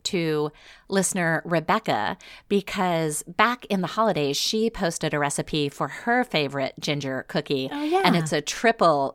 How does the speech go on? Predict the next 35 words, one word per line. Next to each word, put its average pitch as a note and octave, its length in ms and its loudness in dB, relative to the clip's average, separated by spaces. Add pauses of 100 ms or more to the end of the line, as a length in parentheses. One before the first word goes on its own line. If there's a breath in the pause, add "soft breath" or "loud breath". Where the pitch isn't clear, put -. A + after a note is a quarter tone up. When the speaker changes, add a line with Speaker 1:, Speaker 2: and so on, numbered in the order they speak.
Speaker 1:
ginger F3 400 0
cookie. D#3 440 -2 (320 loud breath)
And G#3+ 220 6
so G3+ 480 8
as G3+ 180 -2
I G3 60 4
was G3 160 2
making G3+ 460 0
this F#4 200 2
recipe, E3 460 2
I D3 80 2
thought, D3 300 -2
"Okay, A3 240 2
we're A3+ 160 0
making C#4 320 -2
a D3+ 60 -2
double G#3 400 2
ginger." C#3+ 340 -2
It's - 160 -2
got D3+ 180 0
the C#3+ 60 -4
crystallized F3 560 0
ginger D#3 340 0 (380 loud breath)
and E3+ 120 2
a D#3 80 2
teaspoon F#3 460 -2
of D3+ 100 -2
the D3+ 80 -2
ground F#3 380 0
ginger. D#3 360 0
Speaker 2:
Mm-hmm. F3+ 240 4 (140)
Speaker 1:
I F3+ 120 0
wonder B3+ 400 2
what's G#3+ 240 2
in F3+ 360 2